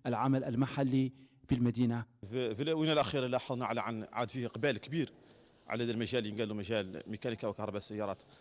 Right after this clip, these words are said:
Speaker 2: من طرف شباب الولاية، وذاك جعلنا على عن هذه السنة ذاك والسنة الماضية زدنا العدد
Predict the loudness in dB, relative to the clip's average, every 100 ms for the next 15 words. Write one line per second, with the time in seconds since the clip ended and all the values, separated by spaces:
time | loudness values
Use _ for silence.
0 | -16 -4 2 2 2 0 2 0 -2 0
1 | -2 -2 -12 -20 -20 -20 -20 _ -4 -2
2 | 0 -2 0 0 0 -2 0 0 0 0
3 | 0 0 0 0 -2 -8 -20 -20 -14 -8
4 | -2 0 2 2 2 -2 -8 -20 -20 -6
5 | -2 0 0 2 2 2